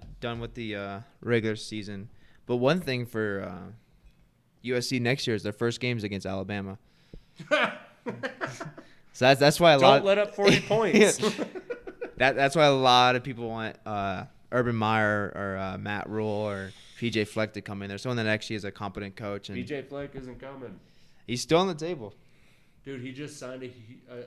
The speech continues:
Speaker 2: an extension.
Speaker 1: Hey, you can sign whatever you want.
Speaker 2: Oh my God, buyouts.
Speaker 1: That's, that's all it takes, just a buyout.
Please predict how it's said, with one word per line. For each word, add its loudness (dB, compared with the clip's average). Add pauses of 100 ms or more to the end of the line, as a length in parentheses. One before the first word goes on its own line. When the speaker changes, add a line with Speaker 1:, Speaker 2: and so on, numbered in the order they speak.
Speaker 2:
an -16
extension. -18 (520)
Speaker 1:
Hey, -2 (400)
you -10
can -2
sign 6
whatever 6
you 4
want. -2 (400)
Speaker 2:
Oh -18 (220)
my -20
God, -20 (120)
buyouts. -20 (500)
Speaker 1:
That's, -8
that's 2
all 10
it 2
takes, 2
just -10
a -4
buyout. 2